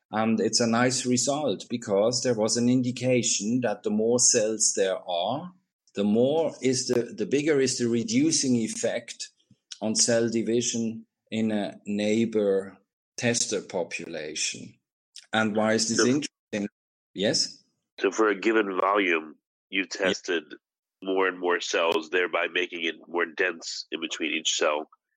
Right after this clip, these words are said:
Speaker 2: And the more
Speaker 1: Yes.
Speaker 2: dense it was for the outer population,
Speaker 1: Yes.
Speaker 2: you're thinking that that signaled the inside population, which was a constant density for each experiment, to grow slower because the outside
Speaker 1: Exact-
Speaker 2: population was telling the inside,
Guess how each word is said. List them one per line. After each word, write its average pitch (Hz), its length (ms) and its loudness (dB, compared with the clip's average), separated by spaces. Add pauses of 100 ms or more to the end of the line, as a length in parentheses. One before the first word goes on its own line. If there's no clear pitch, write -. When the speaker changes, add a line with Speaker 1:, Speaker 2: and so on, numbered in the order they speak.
(160)
Speaker 2:
And 87 140 -4
the 117 60 6
more 95 100 4
Speaker 1:
Yes. 95 100 0
Speaker 2:
dense 98 240 -2
it 98 100 2
was 95 300 2
for - 160 -8
the 85 280 -4
outer 95 360 0
population, 80 720 -6 (580)
Speaker 1:
Yes. 107 180 2
Speaker 2:
you're 185 100 0
thinking 82 420 -8
that 80 180 0
that 82 180 0
signaled 87 640 0 (480)
the 104 100 4
inside 120 400 0
population, 85 760 -2
which - 200 -8
was 85 160 -2
a 80 80 0
constant 85 440 -4
density 82 400 -2
for 82 140 -6
each 78 200 -4
experiment, 92 600 0 (520)
to 87 100 0
grow 95 360 2
slower 90 500 2
because 80 540 -4 (440)
the 90 100 2
outside 92 300 0
Speaker 1:
Exact- - 80 -10
Speaker 2:
population 85 600 -6
was - 300 -8
telling 95 300 -2
the 80 120 0
inside, 78 420 0